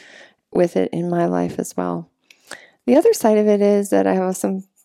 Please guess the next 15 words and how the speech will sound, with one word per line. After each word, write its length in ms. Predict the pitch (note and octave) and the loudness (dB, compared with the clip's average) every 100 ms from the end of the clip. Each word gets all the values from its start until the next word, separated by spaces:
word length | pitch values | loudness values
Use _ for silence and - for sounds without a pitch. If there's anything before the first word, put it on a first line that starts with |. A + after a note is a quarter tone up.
| _ - | _ -2
personal 400 | E4+ F#4+ B3 G3 | 0 0 -2 -2
family 420 | G3+ F#3+ F#3+ F#3 | -2 -2 -2 -2
history, 600 | F#3+ F#3+ - F#3+ F#3+ G3 - - _ - | -2 -2 -2 0 -2 -6 -12 -20 _ -8
uh, 300 | - G2 G2 | -4 -2 -2
that 200 | G2 G2+ | -4 -4
goes 240 | - G2+ G2+ A3 | -2 -2 -2 -2
way 460 | D#4 D4+ C4+ A3 G3 | 0 2 2 2 0
back. 720 | F#3 D#3+ D3+ G#3+ - - - _ - | -2 -6 -6 -8 -12 -20 -20 _ -10
Um, 220 | F3+ F3+ | -6 -4
my 200 | G3 G#3+ | -2 -2
great-grandfather 1080 | G3+ G3+ G#3+ C4 - - F#3+ F#3+ G3+ F#3+ F#3+ | -2 0 0 0 -4 -4 -2 -2 -4 -2 -2
on 160 | F#3+ F#3+ | -2 -4
my 140 | F3+ | -4
father's 520 | - G3 F#3+ F#3+ F3+ | -4 -2 -2 -2 -4
side 440 | - E2+ F3+ B3+ | -4 -4 -2 -6